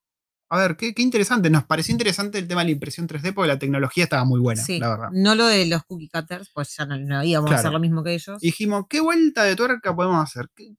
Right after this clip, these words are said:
Speaker 1: qué podemos usar una impresora tres D que nos deje plata?". Y se nos ocurrió, ¿qué se nos ocurrió?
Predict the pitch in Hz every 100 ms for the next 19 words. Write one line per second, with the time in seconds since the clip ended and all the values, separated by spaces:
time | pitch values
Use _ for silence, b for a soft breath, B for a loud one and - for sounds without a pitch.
0 | _ - 294 349 302 233 196 277 - 220
1 | 214 185 185 185 170 170 190 262 - _
2 | 160 151 165 143 135 107 - - _ _
3 | _ _ 180 190 175 175 170 202 247 285
4 | - _ _ 208 220 196 156 135 113 -